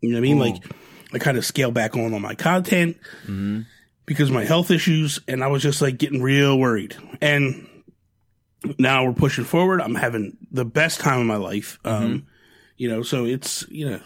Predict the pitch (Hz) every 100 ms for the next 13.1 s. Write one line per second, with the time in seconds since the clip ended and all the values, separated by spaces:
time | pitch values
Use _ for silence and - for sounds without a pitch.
0 | - - 165 190 202 196 - 151 143 120
1 | 147 123 - 131 131 131 120 117 107 101
2 | - 247 320 311 311 269 269 240 247 262
3 | 220 220 185 190 180 190 220 120 98 120
4 | 135 120 113 - 151 160 185 165 160 110
5 | 101 110 135 165 170 165 139 107 87 110
6 | 139 120 135 147 151 156 156 156 147 127
7 | 208 226 359 170 - - 175 170 135 117
8 | 110 104 90 90 139 190 196 - 143 147
9 | 135 127 117 - - - 294 - 202 151
10 | 120 214 254 202 139 143 117 107 104 -
11 | 107 - _ _ _ - 170 170 165 143
12 | 107 - 170 160 147 143 139 117 113 117